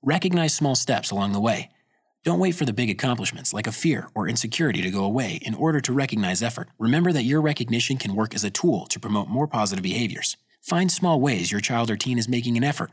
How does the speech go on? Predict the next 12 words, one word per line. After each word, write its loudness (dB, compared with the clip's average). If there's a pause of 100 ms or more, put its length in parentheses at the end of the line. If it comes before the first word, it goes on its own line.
and -4
let -2
them 2
know 2
you 0
see 0
them. -4 (440)
Build 2
celebrations 0
into -2
your 0
routine. -2